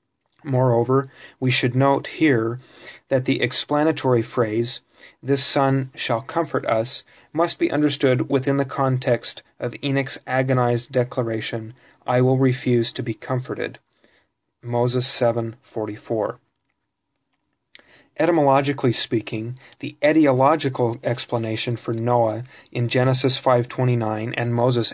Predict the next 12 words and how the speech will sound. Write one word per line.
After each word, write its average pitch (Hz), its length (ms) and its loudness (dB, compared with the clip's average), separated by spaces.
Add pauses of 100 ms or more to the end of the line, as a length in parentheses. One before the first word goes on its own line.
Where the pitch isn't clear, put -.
eight 147 260 -2
nine 113 460 -6 (440)
would 127 280 0
better 151 240 6
fit - 380 -2
the 123 60 -6
names 110 500 -4 (800)
Naham, 127 760 0 (960)
meaning 120 340 -2
comfort, 123 500 -2
or 113 300 -2 (220)
Nahum, 120 720 -4